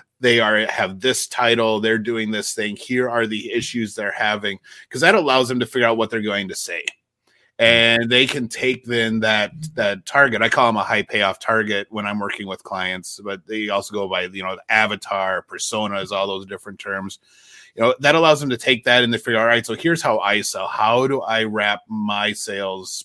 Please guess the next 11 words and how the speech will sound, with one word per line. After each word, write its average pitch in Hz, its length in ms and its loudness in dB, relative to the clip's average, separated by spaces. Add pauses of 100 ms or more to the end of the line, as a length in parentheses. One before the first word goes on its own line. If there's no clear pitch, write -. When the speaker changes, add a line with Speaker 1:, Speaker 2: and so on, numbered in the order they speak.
Speaker 1:
persona 98 580 -6
and 95 140 -6
my 98 180 -4
sales 98 840 -6 (400)
acumen 104 540 2 (100)
into 113 560 -2
this 95 360 -4
product 92 540 -6
and 95 100 -14
this 87 140 -8
service 127 640 0